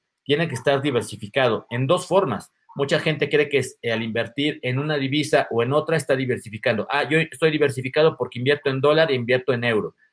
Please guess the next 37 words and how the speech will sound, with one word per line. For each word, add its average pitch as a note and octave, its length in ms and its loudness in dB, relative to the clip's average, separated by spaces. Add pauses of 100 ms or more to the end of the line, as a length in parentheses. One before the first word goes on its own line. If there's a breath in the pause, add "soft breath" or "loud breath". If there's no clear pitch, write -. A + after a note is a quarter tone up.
Ah, C3 140 2
y C3 40 2
también C3 280 0
invierto C3+ 360 2
en A#2+ 120 -2
yen. G#2+ 340 -2 (320)
O A2+ 260 4
estoy D#3+ 220 0
diversificado C3+ 680 0
porque B2+ 220 -6
invierto C#3 320 0
en A2+ 60 -2
acciones A2 420 -6
de G#2+ 100 2
Apple, D#3 440 4
invierto B2 340 -2
en A2 80 -6
acciones G#2+ 320 -8
de G#2 100 -10
Tesla, D3 480 0
invierto B2+ 320 -2
en A2+ 80 -4
acciones A#2 340 -8
bla, A2+ 120 -2
bla, G#2+ 160 -2
bla". F#2 220 -8 (360)
Eso E3+ 280 0
no D3+ 200 2
es C3+ 120 2
diversificar. C#3 760 0 (300 loud breath)
Hay C3+ 140 0
que F3+ 100 0
diversificar B2+ 760 0
en G#2+ 200 -6
términos D3 420 0
de G#2 100 0
activos G#3 640 0